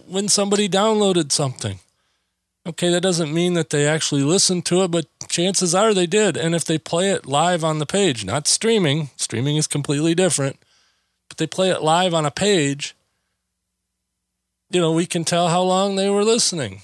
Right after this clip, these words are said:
by, you know, what chunks of the file were served during that download.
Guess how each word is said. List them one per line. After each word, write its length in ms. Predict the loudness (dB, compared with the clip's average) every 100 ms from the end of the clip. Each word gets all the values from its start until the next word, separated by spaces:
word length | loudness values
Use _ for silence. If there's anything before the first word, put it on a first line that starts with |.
| _
by, 260 | -4 -2
you 140 | -2 -4
know, 140 | -2
what 240 | -2 -2 -2
chunks 360 | 0 0 0
of 140 | -2 -2
the 100 | -2
file 460 | 0 2 2 2
were 140 | 0 0
served 540 | 0 2 2 0 0
during 240 | -2 0
that 160 | -2 -2
download. 560 | 0 0 0 -4 -10